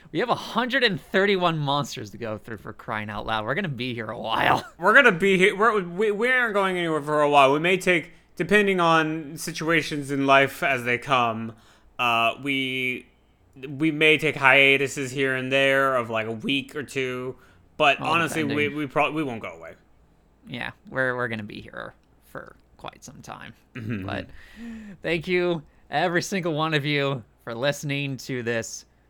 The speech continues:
Speaker 1: forty-two minute Q and A. <laughs>
Speaker 2: That's forty-two minutes of your life you've been listening to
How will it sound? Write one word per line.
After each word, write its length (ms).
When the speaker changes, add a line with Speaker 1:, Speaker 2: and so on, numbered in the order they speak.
Speaker 1:
forty-two 640
minute 360
Q 260
and 100
A. 340
<laughs> 160
Speaker 2:
That's 220
forty-two 480
minutes 480
of 220
your 160
life 260
you've 280
been 120
listening 360
to 340